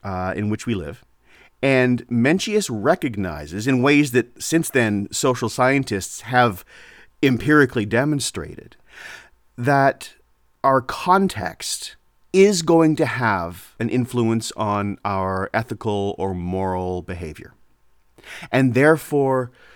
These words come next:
those who control the context also bear some responsibility for the outcome. Or to put it differently and maybe more simply, if you put a potentially good person in a very bad situation,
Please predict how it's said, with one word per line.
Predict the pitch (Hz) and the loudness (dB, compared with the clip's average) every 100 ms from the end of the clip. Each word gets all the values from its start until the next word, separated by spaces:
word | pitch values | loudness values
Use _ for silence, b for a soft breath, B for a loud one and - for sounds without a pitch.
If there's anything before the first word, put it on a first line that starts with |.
| b - | b -14
those | 104 95 117 139 151 143 | -12 -2 4 6 6 4
who | 143 | -2
control | 123 117 - 127 101 | 0 -2 2 0 0
the | 104 | -2
context | - 156 151 - 104 71 - - - | -2 0 0 0 -6 -6 -10 -14 -2
also | 127 131 123 143 123 | 2 4 2 0 0
bear | 110 117 110 107 | 2 0 2 0
some | 104 - 160 165 | -4 0 2 2
responsibility | 151 - 104 95 - 82 85 82 | 0 -2 -2 -2 -6 -12 -12 -12
for | 90 123 | -6 -4
the | 123 | 0
outcome. | 139 117 - 123 - b b b b b b b _ | 0 0 -4 -10 -12 b b b b b b b _
Or | 135 147 139 135 | 4 6 6 2
to | - | -2
put | 123 180 | 2 4
it | 135 | 6
differently | 143 139 170 139 139 | 2 2 2 4 4
and | 123 | 6
maybe | 117 120 | 4 4
more | 120 107 | 2 2
simply, | 98 - 180 110 76 73 - _ _ _ | 0 0 0 0 -6 -10 -16 _ _ _
if | - - | -2 0
you | 131 | -2
put | - 180 | 2 2
a | 170 | 2
potentially | 135 170 175 - 147 | 0 0 0 2 0
good | 123 120 117 - | 2 2 0 0
person | 214 214 - 87 98 B B | 0 0 -2 -6 -6 B B
in | 123 | 0
a | 117 | 2
very | 107 123 | 4 2
bad | 107 117 117 107 | 4 4 2 2
situation, | 123 - 98 110 127 - 87 80 | -4 -4 -2 0 0 -2 -6 -10